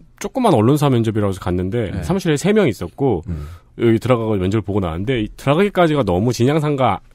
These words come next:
Speaker 1: 그 밖에 이제 전파사 같은 거 쫙 있고
Speaker 2: 네, 쫙 있잖아요.
Speaker 1: 예, 안으로 들어가면은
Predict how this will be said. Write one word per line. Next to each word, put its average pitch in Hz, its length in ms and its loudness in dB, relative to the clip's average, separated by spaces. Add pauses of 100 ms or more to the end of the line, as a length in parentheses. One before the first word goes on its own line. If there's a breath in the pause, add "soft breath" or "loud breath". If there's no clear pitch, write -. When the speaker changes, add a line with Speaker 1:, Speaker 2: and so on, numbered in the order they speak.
Speaker 1:
그 113 180 -2
밖에 101 300 -2
이제 95 160 -2
전파사 123 340 0
같은 123 220 -2
거 98 80 -2
쫙 113 180 -2
있고 117 160 -4
Speaker 2:
네, 113 60 0
쫙 - 160 4
있잖아요. 101 500 -2
Speaker 1:
예, 95 260 0
안으로 120 280 0
들어가면은 117 540 0